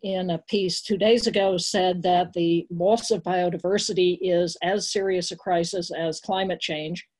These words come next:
Of course, both are very serious and they are interconnected. The,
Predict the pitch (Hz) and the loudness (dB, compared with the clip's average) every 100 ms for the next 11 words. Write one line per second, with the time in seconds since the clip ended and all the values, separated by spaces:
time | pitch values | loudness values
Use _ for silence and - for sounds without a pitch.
0 | _ _ _ _ _ - - 262 175 - | _ _ _ _ _ -6 0 0 0 -8
1 | - - 247 294 320 - 196 185 175 180 | -16 0 4 6 6 4 0 2 2 2
2 | 175 170 202 170 175 185 190 190 180 185 | 2 0 -2 -2 -2 -2 -4 -2 0 2
3 | 175 165 175 - 196 190 180 - 180 175 | 2 0 -2 -4 -4 -2 -4 -6 -6 -4
4 | 233 - 160 151 - _ _ _ _ _ | -4 -4 -8 -8 -18 _ _ _ _ _
5 | _ _ _ _ _ _ _ _ _ _ | _ _ _ _ _ _ _ _ _ _
6 | _ - 269 262 262 254 | _ 4 6 6 4 2